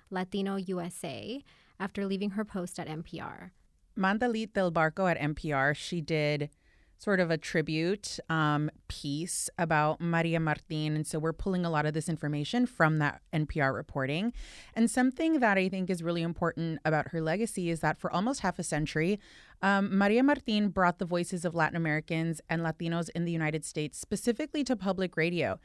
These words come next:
Speaker 2: She reported on politics, violence, and resilience of indigenous communities in Central America.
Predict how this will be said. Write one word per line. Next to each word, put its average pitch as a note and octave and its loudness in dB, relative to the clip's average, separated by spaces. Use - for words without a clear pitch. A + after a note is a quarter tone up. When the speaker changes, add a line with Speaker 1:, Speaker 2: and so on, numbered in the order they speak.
Speaker 2:
She - -2
reported G3+ 2
on E3 0
politics, F#3 0
violence, E3+ 2
and D#3+ 0
resilience F3 0
of F3 -4
indigenous E3+ -2
communities E3 0
in E3+ 0
Central E3 -2
America. E3 2